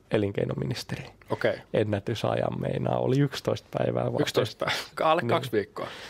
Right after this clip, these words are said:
Speaker 1: Joo, se oli, se oli nopea juttu, tota, eli tää oikeastaan just lähti,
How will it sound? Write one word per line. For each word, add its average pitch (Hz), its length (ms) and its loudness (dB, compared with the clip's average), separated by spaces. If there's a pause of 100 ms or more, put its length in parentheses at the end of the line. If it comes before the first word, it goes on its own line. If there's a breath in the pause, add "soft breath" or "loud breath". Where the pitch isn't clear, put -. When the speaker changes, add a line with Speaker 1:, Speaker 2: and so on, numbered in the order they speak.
(160 loud breath)
Speaker 1:
Joo, 160 300 10
se 151 140 8
oli, 139 240 8
se 143 100 6
oli 139 180 6
nopea 139 380 6
juttu, 117 380 2
tota, 120 420 2 (640)
eli 120 280 4
tää 123 160 4
oikeastaan 120 460 4
just 123 200 2
lähti, 117 480 2